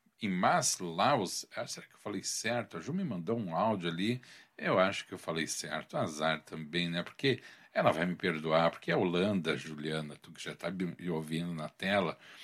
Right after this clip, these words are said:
A Holanda mora no meu coração e eu nem sei por quê, Juliana. As pessoas me perguntam,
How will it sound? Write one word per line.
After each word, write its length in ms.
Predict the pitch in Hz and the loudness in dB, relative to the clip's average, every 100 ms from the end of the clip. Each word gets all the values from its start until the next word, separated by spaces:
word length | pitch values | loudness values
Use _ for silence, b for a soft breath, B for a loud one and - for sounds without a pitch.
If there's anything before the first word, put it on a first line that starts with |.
| B B B - | B B B 8
A 60 | |
Holanda 760 | 147 120 95 95 117 110 90 92 | 12 12 12 8 8 6 4 4
mora 500 | 127 117 117 120 110 | 4 6 10 10 10
no 140 | 104 107 | 6 2
meu 200 | 104 101 | 2 2
coração 580 | - 107 98 - 113 113 | 4 6 8 6 6 6
e 80 | 120 | 6
eu 120 | 123 | 4
nem 360 | 120 127 170 175 | 4 2 2 4
sei 380 | - - 160 | 4 6 4
por 340 | 156 - 170 - _ | 2 2 2 2 _
quê, 440 | - 131 139 135 | -8 2 6 8
Juliana. 680 | 98 - 78 82 85 87 80 b b - | 6 0 -4 0 0 -2 -6 b b 0
As 140 | 98 | 6
pessoas 360 | - 113 - 139 | 8 10 10 10
me 100 | 156 | 10
perguntam, 460 | 156 143 151 131 | 10 10 8 8